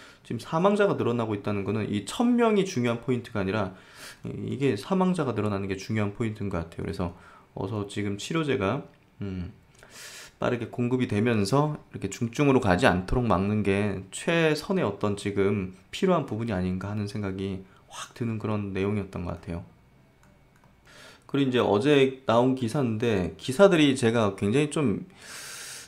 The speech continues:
좀 아-, 그렇다 하는 얘기를 어제 드리면서 이 기사들에서 나오는 이제 뭐 부회장 임원들이 이제 판 주식을 이제 다트 저장 공시에서 딱 팩트 체크를 해가지고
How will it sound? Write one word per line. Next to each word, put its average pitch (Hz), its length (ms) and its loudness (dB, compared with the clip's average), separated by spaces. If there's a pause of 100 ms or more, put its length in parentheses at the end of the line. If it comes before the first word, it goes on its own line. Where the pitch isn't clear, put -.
좀 196 200 -2
아-, - 200 -2 (140)
그렇다 135 480 2
하는 147 240 4
얘기를 113 300 2
어제 98 280 0
드리면서 95 880 2 (440)
이 98 500 -4
기사들에서 127 600 2
나오는 101 400 4
이제 92 120 0
뭐 90 280 -2
부회장 107 560 0
임원들이 127 720 2
이제 90 280 -2
판 156 400 0
주식을 120 960 -2 (280)
이제 92 120 -4
다트 - 320 -2
저장 107 360 0
공시에서 90 680 0 (320)
딱 - 280 -6 (400)
팩트 - 260 2
체크를 143 380 2
해가지고 143 760 2